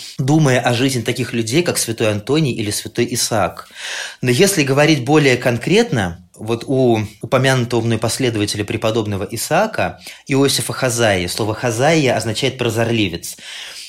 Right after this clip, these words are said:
э, который написал очень много текстов, тоже описывающих его внутренний духовный опыт. И вот он цитирует как раз преподобного Антония Великого. Опыт египетского монашества был очень важен для сирийских монахов.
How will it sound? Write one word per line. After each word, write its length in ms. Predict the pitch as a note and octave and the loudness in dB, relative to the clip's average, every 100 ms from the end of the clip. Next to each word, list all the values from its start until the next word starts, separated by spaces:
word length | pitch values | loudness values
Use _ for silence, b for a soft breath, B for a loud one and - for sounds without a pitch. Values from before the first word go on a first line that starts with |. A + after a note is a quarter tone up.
| B | B
э, 220 | A2+ G#2+ | -4 -4
который 420 | G#2 A2 C#3 C3+ B2+ | -2 -2 2 2 2
написал 420 | B2 A#2+ C#3+ B2+ | -2 0 2 2
очень 240 | B2 C#3+ | 2 0
много 640 | B2+ B2+ A#2+ G#2+ G2 F#2 - | 0 0 0 0 0 -2 -8
текстов, 500 | - B2+ B2 - G#2+ - - | -4 -2 -4 -8 -8 -8 -8
тоже 220 | G#2+ G2+ | -4 -4
описывающих 640 | G2 B2 - G#2 - A2 A#2 | -4 -6 -4 -4 -4 -4 -4
его 260 | G#2+ G#2+ | 0 -2
внутренний 520 | G#2+ A2+ A#2 A2 G2+ | -2 -4 -4 -4 -4
духовный 420 | G2 G#2 A#2 A2 A#2 | -6 -6 -6 -4 -6
опыт. 460 | A#2 F#2 F2+ - B B - | -6 -8 -12 -16 B B -2
И 80 | |
вот 180 | B2+ B2+ | -2 2
он 160 | F3+ F#3+ | 2 2
цитирует 560 | - B2 - F#3 D#3 | 0 0 2 4 4
как 160 | - A#2 | 0 0
раз 160 | D3+ E3 | 0 2
преподобного 680 | B2+ B2 A#2 C#3+ D3 A#2 A2+ | -2 0 2 2 2 2 2
Антония 420 | A2+ C3+ C3 A#2+ | 2 2 2 2
Великого. 580 | A#2+ A#2+ G#2 F#2 F2 E2+ | 2 2 0 -2 -4 0
Опыт 280 | D3+ D3+ - | -2 -2 -2
египетского 520 | A#2+ - D3 - B2 | -2 -2 -4 0 0
монашества 600 | A#2+ B2 B2+ - A2+ A#2 | 2 2 2 0 -4 -4
был 200 | A2 A#2 | 0 0
очень 260 | A#2 - A2 | 0 0 0
важен 360 | A2+ G2+ F#2+ | 0 0 -2
для 120 | F#2+ | -4
сирийских 500 | F#2 A2 E3 F3+ A#2 | -4 -2 -2 -2 -4
монахов. 600 | A2+ A2 F#2 F2 - - | -4 -2 -4 -6 -10 -14